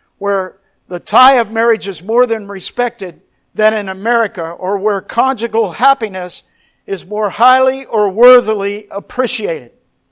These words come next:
The downfall of our nation has been accelerated by the breakdown of the home." Do you know today that forty-one percent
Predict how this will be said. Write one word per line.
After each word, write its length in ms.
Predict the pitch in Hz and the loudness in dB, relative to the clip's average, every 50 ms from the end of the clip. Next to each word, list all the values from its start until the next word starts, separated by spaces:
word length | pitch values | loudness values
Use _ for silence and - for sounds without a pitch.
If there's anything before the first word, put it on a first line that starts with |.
| _ _ _ _ _ _ _ _ _ _ _ _ _ _ | _ _ _ _ _ _ _ _ _ _ _ _ _ _
The 100 | 208 190 | -6 -6
downfall 800 | - - - 214 254 277 302 330 339 285 208 - - 254 233 220 | -6 -2 2 4 6 6 6 6 4 2 0 0 0 2 2 2
of 120 | 202 160 190 | 0 -2 -4
our 120 | 180 175 | -4 -4
nation 480 | 170 165 170 175 - - 202 180 175 _ _ _ _ _ _ _ | -6 -10 -10 -10 -10 -10 -12 -12 -14 _ _ _ _ _ _ _
has 220 | 196 214 180 - | -4 -4 -4 -2
been 200 | - 220 226 220 | -4 -4 -4 -4
accelerated 880 | 214 185 - - - 247 277 285 302 285 247 214 196 202 202 214 208 - | -6 -8 -10 -4 0 4 6 6 6 6 6 4 2 0 -2 -4 -4 -2
by 160 | 226 220 226 | -2 -2 -2
the 120 | 220 220 | -2 -4
breakdown 760 | 165 160 185 214 247 277 247 - - - 226 214 220 226 233 233 | -8 -6 -2 0 0 0 0 -4 -6 -4 -4 -2 -2 -4 -8 -6
of 240 | - 233 226 247 214 | -4 -2 -2 0 0
the 120 | 254 240 | 0 2
home." 400 | 247 294 294 254 - - - - _ _ _ _ _ _ _ _ _ _ _ _ _ _ _ _ _ _ _ _ _ _ _ _ _ _ _ _ _ | 4 4 4 2 0 -6 -12 -20 _ _ _ _ _ _ _ _ _ _ _ _ _ _ _ _ _ _ _ _ _ _ _ _ _ _ _ _ _
Do 80 | 190 | -8
you 200 | 208 240 277 294 | -6 -4 -4 -2
know 220 | 269 262 254 247 247 | 0 0 0 0 0
today 480 | - - 220 208 202 233 254 247 247 | 0 -2 -2 0 2 4 4 4 4
that 200 | 226 214 196 170 | 4 2 0 -2
forty-one 680 | - - - 254 277 285 285 269 262 254 254 247 254 240 | -4 -6 -4 -2 -2 -2 -2 -4 -4 -2 -2 -2 -2 -2
percent 580 | - - 226 202 190 - - 240 247 240 233 226 | -6 -6 -6 -4 -4 -4 -4 -4 -4 -4 -6 -10